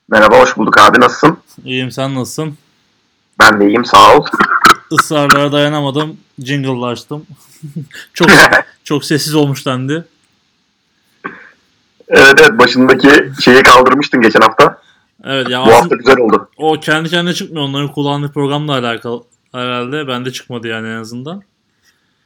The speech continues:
Speaker 2: Ee, geçen hafta <laughs> sorunsuz bir yayını <laughs> başardık. O, umarım bu hafta da öyle olur. Bu konuda çok tecrübeli değiliz ne de olsa. En azından tek kayıt konusunda.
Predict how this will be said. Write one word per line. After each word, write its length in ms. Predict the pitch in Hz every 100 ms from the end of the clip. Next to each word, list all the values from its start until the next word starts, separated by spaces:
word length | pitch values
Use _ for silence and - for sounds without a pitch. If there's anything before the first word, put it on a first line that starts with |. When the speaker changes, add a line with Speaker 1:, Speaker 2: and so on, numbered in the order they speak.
| _ - 131 131 -
Speaker 2:
Ee, 200 | 120 117
geçen 240 | 120 135
hafta 500 | 143 135 - 151 - - 175
<laughs> 220 | - _ _
sorunsuz 600 | - - 151 147 165 151
bir 60 |
yayını 480 | 151 147 147 151 147 - - - _
<laughs> 380 | _ _ _ -
başardık. 500 | 139 160 143 147 -
O, 160 | 135 -
umarım 360 | 135 139 135
bu 80 | 135
hafta 220 | 139 135
da 100 | 131
öyle 140 | 127 123
olur. 400 | 127 160 - - _ _ _ _ _ _ _ - _ _ _
Bu 120 | 123
konuda 220 | 135 135
çok 200 | 131 131
tecrübeli 440 | - 127 123 139 131
değiliz 220 | 135 127
ne 80 | 123
de 40 |
olsa. 420 | 117 110 - 131
En 60 | 123
azından 260 | 123 131 123
tek 200 | 135 -
kayıt 260 | 127 131
konusunda. 640 | - 117 113 120 117 147